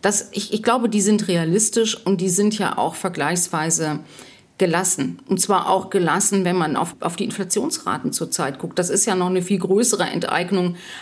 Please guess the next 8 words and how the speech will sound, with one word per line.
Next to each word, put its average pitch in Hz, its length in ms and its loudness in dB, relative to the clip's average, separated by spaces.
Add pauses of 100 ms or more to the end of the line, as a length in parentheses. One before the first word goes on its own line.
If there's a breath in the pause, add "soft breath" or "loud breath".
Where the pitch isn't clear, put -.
als 190 260 0
die, 208 160 2
die 185 200 0
irgendwie 180 320 4
möglicherweise 180 840 2
irgendwann 180 560 4
mal 165 160 2
droht. 165 440 -2